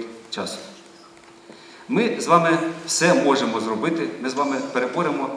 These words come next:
будь-які негаразди. За однієї умови. Коли ми будемо діяти спільно, в одному руслі,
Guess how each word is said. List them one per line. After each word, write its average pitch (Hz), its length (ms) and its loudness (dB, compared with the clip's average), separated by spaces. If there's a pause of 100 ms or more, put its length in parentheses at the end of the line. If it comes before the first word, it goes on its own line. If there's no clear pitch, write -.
(120)
будь-які 123 640 -4
негаразди. 113 560 -4 (1300)
За 151 400 -2 (260)
однієї 139 320 2
умови. 107 420 -2 (1400)
Коли 147 180 0
ми 170 100 4
будемо 147 600 2
діяти 139 360 0
спільно, 175 440 -2 (1400)
в 113 60 -6
одному 151 340 2
руслі, 123 300 -2